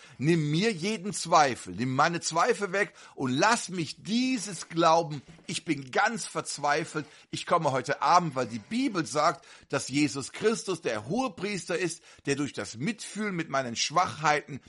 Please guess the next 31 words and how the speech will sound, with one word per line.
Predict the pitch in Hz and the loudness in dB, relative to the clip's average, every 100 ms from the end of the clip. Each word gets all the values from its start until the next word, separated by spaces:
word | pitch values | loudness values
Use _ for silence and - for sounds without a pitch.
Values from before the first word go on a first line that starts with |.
| - _ | -20 _
berührt | 117 127 123 180 175 135 | -4 -2 2 2 0 0
werden | 151 143 | -2 -2
kann.“ | - 123 87 76 _ _ _ | -6 -4 -6 -8 _ _ _
Hebräer | 101 90 98 85 | -6 -6 -6 -8
vier | 82 117 123 135 _ _ | -8 -6 -6 -6 _ _
fünfzehn, | - 139 123 - 117 110 - - - | -2 -2 -2 -6 -4 -4 -6 -20 -6
der | 117 120 | -4 -2
Übersetzer. | 107 98 95 - - - _ _ - | -4 -6 -6 -10 -14 -18 _ _ -10
Habt | 117 - | -10 -8
ihr | 123 | -8
gewusst, | 101 113 127 208 - - - - | -6 -4 -2 -2 -4 -12 -20 -6
dass | 127 - | -6 -6
dieses | 143 120 110 - | -6 -6 -6 -4
Zeichen, | 165 175 175 143 123 | 0 0 0 -6 -8
dieses | 131 113 110 | -8 -10 -10
Wunder | 139 202 165 139 - - | -4 -2 2 0 -2 -4
seit | 147 117 | -4 -2
dem | 107 | -6
Tod | - 185 220 | 0 0 0
des | 135 | -4
letzten | 156 185 - 139 | -4 -4 -6 -8
Apostels | 123 - 196 196 170 135 | -8 0 2 2 -2 -4
durch | 147 | -6
die | - 123 | -6 -2
ganze | 185 233 170 | 0 0 -2
Geschichte | 143 131 - 208 - | -4 -2 -2 -2 -4
hindurch | 143 151 160 165 - - - | -2 2 2 2 -2 -16 -10
nicht | 123 220 240 - | -2 0 -2 -6
mehr | 196 190 | -4 -2
geschehen | 131 123 - 156 190 240 | 0 -2 0 2 2 0
ist? | 240 240 - | -2 -4 -6